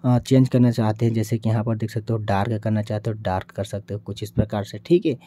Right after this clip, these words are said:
अगर इसको वाल स-, सफ़ेद करना चाहते हो तो इस, उसी में जाकर फिर कर सकते हो। और जैसे हम बोल रहे हैं यहाँ पर देख सकते हो वॉलपेपर, आप वॉलपेपर भी चेंज कर सकते हो। जैसे कि ये देखिए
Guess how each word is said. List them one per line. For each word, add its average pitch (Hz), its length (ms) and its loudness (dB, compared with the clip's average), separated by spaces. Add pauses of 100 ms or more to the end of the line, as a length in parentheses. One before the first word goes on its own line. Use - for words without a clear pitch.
(240)
अगर 131 140 0
इसको 120 320 2
वाल 113 260 2
स-, - 280 -6
सफ़ेद 127 340 -4
करना 123 160 0
चाहते 120 260 -2
हो 120 60 -4
तो 120 60 -2
इस, 110 200 -6
उसी 123 220 -4
में 123 120 4
जाकर 113 240 -2
फिर 123 200 -10
कर 117 140 -4
सकते 113 300 -6
हो। 120 160 -2 (340)
और 127 40 4
जैसे 117 260 2
हम 123 220 6
बोल 120 240 0
रहे 123 160 2
हैं 123 200 2 (280)
यहाँ 113 200 2
पर 113 140 -2
देख 113 140 -4
सकते 120 220 -2
हो 117 60 2
वॉलपेपर, 110 460 -2 (260)
आप 113 180 2
वॉलपेपर 117 440 2
भी 117 100 2
चेंज 113 240 -4
कर 113 120 -6
सकते 113 320 -8
हो। 110 40 -2
जैसे 110 240 -6
कि 110 120 -6
ये 107 80 0
देखिए 107 380 -4